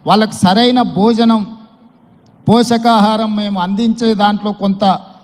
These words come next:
అటు ఇటుగా ఉండడం వల్ల హరే కృష్ణ ఫౌండేషన్ని అక్షయ పాత్ర ద్వారా వాళ్ళకు ఒక నాణ్యమైన భోజనాన్ని అందించడానికి అవసరమైన సహకారాన్ని ప్రభుత్వంతో కూడి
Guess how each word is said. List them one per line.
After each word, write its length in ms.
అటు 300
ఇటుగా 340
ఉండడం 480
వల్ల 420
హరే 200
కృష్ణ 340
ఫౌండేషన్ని 800
అక్షయ 340
పాత్ర 400
ద్వారా 480
వాళ్ళకు 320
ఒక 140
నాణ్యమైన 720
భోజనాన్ని 680
అందించడానికి 760
అవసరమైన 440
సహకారాన్ని 840
ప్రభుత్వంతో 720
కూడి 560